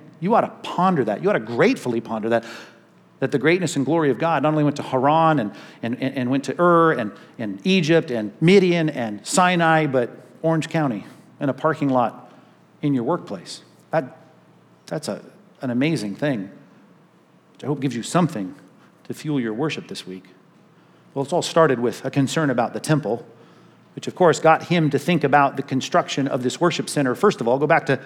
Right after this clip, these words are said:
now Acts chapter seven, and let's get to the beginning of the passage that we read, verse forty-four. This all started with a discussion about the worship center. And the worship center in the Old Testament, when it was given, was in the desert to Moses and in a tent.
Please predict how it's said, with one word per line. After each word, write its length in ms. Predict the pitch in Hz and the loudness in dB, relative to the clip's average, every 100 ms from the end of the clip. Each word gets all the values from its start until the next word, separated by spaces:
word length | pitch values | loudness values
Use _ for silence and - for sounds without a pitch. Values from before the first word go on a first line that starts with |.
| - - - _ _ _ _ _ - | -12 -20 -20 _ _ _ _ _ -2
now 180 | 143 131 | 0 0
Acts 260 | 151 147 | -2 0
chapter 240 | 156 139 127 | -2 -2 0
seven, 360 | - 160 131 | 2 4 2
and 80 | 127 | 0
let's 160 | 139 - - - - | -2 -6 -20 -10 -6
get 120 | 156 | -4
to 60 | 117 | -4
the 60 | |
beginning 320 | 113 123 226 | 0 4 4
of 60 | 147 | 4
the 40 | |
passage 400 | 117 120 113 135 127 | 2 0 0 -2 -4
that 120 | 123 | -4
we 100 | 120 | -2
read, 240 | 113 143 | 0 2
verse 160 | 147 - | 2 2
forty-four. 640 | 170 151 135 233 127 95 - - - - _ _ _ _ _ _ _ _ _ _ _ | 2 0 2 0 0 -4 -16 -20 -20 -20 _ _ _ _ _ _ _ _ _ _ _
This 100 | - | -6
all 80 | 156 | -4
started 340 | - 180 180 | 2 4 4
with 140 | 127 120 | 4 0
a 20 | |
discussion 440 | 120 - 143 143 | 0 2 2 0
about 580 | 123 123 117 - - - | 2 2 2 -4 -20 -6
the 80 | 143 | 2
worship 320 | 240 - 208 | 4 4 0
center. 200 | - 120 | -2 -2
And 60 | 120 | 2
the 40 | |
worship 260 | 190 - 139 | 4 2 0
center 220 | 180 156 | 0 2
in 40 | |
the 100 | 143 | 4
Old 140 | 143 139 | 4 4
Testament, 440 | - - 170 156 | 2 2 2 0
when 100 | 147 | 0
it 60 | 135 | 0
was 140 | 123 | -2
given, 540 | 120 196 262 170 139 185 | 4 6 6 4 2 4
was 320 | 151 147 - | 2 2 -2
in 160 | 156 135 | 0 2
the 80 | |
desert 500 | 120 131 127 - 165 | 4 4 4 0 -2
to 100 | - | -2
Moses 380 | 120 123 143 226 | 2 4 2 0
and 100 | 180 | 0
in 80 | 180 | -2
a 60 | 180 | -4
tent. 400 | - 233 - | -4 -2 -4